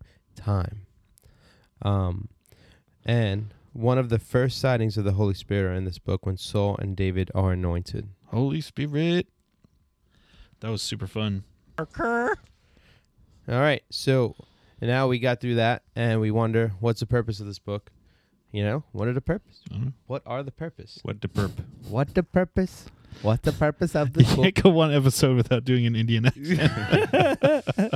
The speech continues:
Speaker 2: <laughs>
Speaker 1: So there are a few purposes I think you could pull from First and Second Samuel.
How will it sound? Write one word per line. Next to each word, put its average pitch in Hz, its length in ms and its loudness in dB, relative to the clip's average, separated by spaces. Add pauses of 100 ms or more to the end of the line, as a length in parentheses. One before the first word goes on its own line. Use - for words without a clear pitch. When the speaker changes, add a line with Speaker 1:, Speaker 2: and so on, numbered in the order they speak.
(140)
Speaker 2:
<laughs> - 260 -2 (1300)
Speaker 1:
So 170 200 0
there 185 200 4
are 185 40 4
a 160 40 4
few 160 240 2
purposes 131 380 0
I 120 120 2
think 117 260 -4
you 101 80 -10
could 110 180 -6
pull 113 160 0
from 104 260 0
First 101 220 -2
and 98 80 -4
Second 90 260 -6
Samuel. 90 440 -6